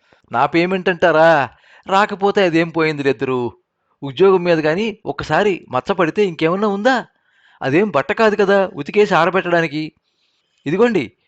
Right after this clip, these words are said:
మీరు కూడా పెద్దయ్య గారితో మాట్లాడండి," అంటూ మొబైల్ తన ముందున్న ఆఫీసర్కి అందించాడు. "అలాగే సార్." "ఆ, ఆ, సార్, చిత్తం,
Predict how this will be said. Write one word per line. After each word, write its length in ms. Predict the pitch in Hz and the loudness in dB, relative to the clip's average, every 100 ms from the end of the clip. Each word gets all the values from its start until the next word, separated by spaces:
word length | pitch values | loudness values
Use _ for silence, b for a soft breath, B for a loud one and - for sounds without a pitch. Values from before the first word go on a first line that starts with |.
| _ - | _ -10
మీరు 200 | 120 160 | -6 -2
కూడా 180 | 208 | 0
పెద్దయ్య 340 | 240 165 196 220 | 0 0 2 2
గారితో 200 | 220 214 | 2 -2
మాట్లాడండి," 640 | 170 185 208 175 120 95 _ _ _ - | -2 -2 0 -2 -4 -14 _ _ _ -12
అంటూ 480 | 131 143 143 143 - | -10 -4 -4 -4 -8
మొబైల్ 460 | 120 131 185 214 202 | -6 -2 0 0 -2
తన 120 | 139 | -6
ముందున్న 340 | 127 156 190 170 | -6 -8 -6 -4
ఆఫీసర్కి 520 | 135 131 139 147 123 | -4 -4 -4 -6 -6
అందించాడు. 440 | 113 113 104 92 - _ _ _ _ _ _ _ _ _ _ _ _ - | -8 -10 -10 -12 -12 _ _ _ _ _ _ _ _ _ _ _ _ -6
"అలాగే 260 | 165 202 214 | 0 0 2
సార్." 260 | 185 175 - _ _ _ _ _ _ _ _ - | 0 0 -4 _ _ _ _ _ _ _ _ -2
"ఆ, 260 | 196 156 113 _ _ _ _ _ _ _ _ - | 0 0 -2 _ _ _ _ _ _ _ _ 0
ఆ, 320 | 180 180 127 _ | 4 4 2 _
సార్, 300 | - 202 156 120 _ _ _ _ - | -2 2 2 -2 _ _ _ _ -16
చిత్తం, 240 | 196 214 | -6 -4